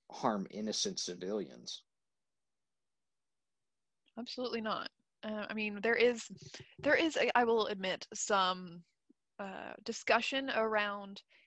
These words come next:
Speaker 2: the spin move towards the animals in the video games. Um,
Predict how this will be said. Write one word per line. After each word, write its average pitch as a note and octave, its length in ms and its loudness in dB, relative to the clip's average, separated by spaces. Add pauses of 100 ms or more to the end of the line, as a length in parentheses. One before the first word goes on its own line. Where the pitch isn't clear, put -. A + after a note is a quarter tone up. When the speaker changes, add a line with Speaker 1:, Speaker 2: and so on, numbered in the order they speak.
(200)
Speaker 2:
the F#3+ 400 -6
spin F#3+ 400 -6
move F3+ 400 -12 (720)
towards F3 680 -8
the - 180 -4
animals G#3+ 580 2
in G#3 340 -2
the G3+ 220 -8
video G#3+ 200 4
games. B3 380 0 (360)
Um, - 460 -14